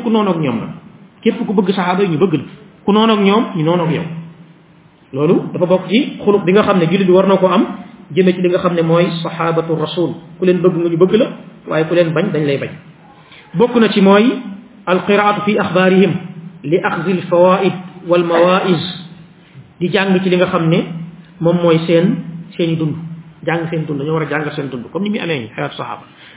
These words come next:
Jàngat seen dund pour lan? Pour tirer ci ay leçons. Waaye pour roy leen aussi. Parce que ñooy meilleure génération bu ñu war a roy. Ñoom ñooy meilleure génération boo xam ni roy leen dafa nekk loo xam ne lu jaadu la. Bokk na ci mooy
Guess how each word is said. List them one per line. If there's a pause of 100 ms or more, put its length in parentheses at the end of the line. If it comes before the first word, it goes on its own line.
(120)
Jàngat
seen
dund
pour
lan? (440)
Pour
tirer
ci
ay
leçons. (840)
Waaye
pour
roy
leen
aussi. (480)
Parce
que
ñooy
meilleure
génération
bu
ñu
war
a
roy. (540)
Ñoom (420)
ñooy
meilleure
génération
boo
xam
ni
roy
leen
dafa
nekk
loo
xam
ne
lu
jaadu
la. (1900)
Bokk
na
ci
mooy